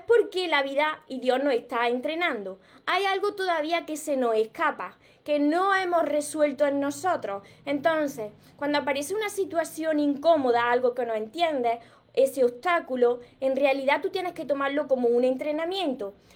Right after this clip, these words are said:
Tienes que empezar, ahí te paras y reflexionas.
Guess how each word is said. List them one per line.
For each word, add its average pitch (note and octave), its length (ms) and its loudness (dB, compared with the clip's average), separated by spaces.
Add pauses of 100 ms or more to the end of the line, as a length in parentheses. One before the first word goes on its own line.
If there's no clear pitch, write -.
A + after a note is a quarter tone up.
(100)
Tienes F4+ 220 0
que G4 360 -4 (120)
empezar, D#4+ 680 -2 (160)
ahí C#4+ 220 2
te A4 240 0
paras F4 420 0
y D4 100 -4
reflexionas. B3 840 0